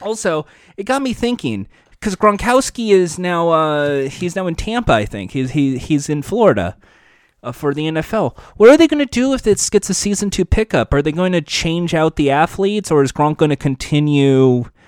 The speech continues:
uh, doing the show? 'Cause to me, that feels like they have little faith in the show to begin with. Uh, or maybe Gronk has no faith in the show, or Venus has no faith.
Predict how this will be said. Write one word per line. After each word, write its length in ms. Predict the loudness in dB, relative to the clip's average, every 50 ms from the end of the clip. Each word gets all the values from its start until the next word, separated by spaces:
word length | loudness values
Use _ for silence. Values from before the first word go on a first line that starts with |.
| _ _ _ -2
uh, 120 | 0 0 2
doing 340 | 4 4 4 4 2 0
the 80 | -2 -4
show? 600 | -4 -4 -2 2 2 4 4 2 0 -2 -6 -8 -14 _ _ _ _ _ _ _ _ _
'Cause 340 | -2 0 0 0 0 -2 -6 -8
to 140 | -6 -6
me, 300 | -6 -6 -6 -4 -2 -2
that 180 | 0 0 -2 0
feels 240 | 0 0 2 2 2
like 140 | 0 0 0
they 100 | 0 2
have 300 | 2 2 0 0 -4 -6
little 420 | -2 0 2 4 4 4 4 2
faith 380 | 0 -2 0 2 2 2 0 -2
in 100 | -2 -2
the 80 | -2
show 360 | -4 -2 -2 0 2 2 2 2
to 140 | 0 -4 -4
begin 420 | -4 -4 -2 -2 -2 -2 0 -2
with. 360 | -2 -2 -4 -6 -10 -14 -20 _ _ _ _ _ _ _ _ _ _ _ _ _ _ -6
Uh, 200 | -4 -4 -4 -4 -2
or 220 | 2 2 2 2 2
maybe 360 | 0 -2 0 0 -2 -2 -4 -8 _ _ -4
Gronk 280 | -2 0 0 -2 0 0
has 220 | 0 0 0 0
no 140 | -2 -4 -4
faith 260 | -4 -4 -4 -4 -4
in 60 | -6
the 60 | -8 -8
show, 200 | -6 -4 -2 0
or 160 | 2 2 2
Venus 500 | 0 0 -2 0 0 0 -2 -2 -2 -4
has 200 | -4 -4 -4 -4
no 140 | -6 -6 -6
faith. 520 | -6 -6 -6 -6 -6 -8 -12 -18 _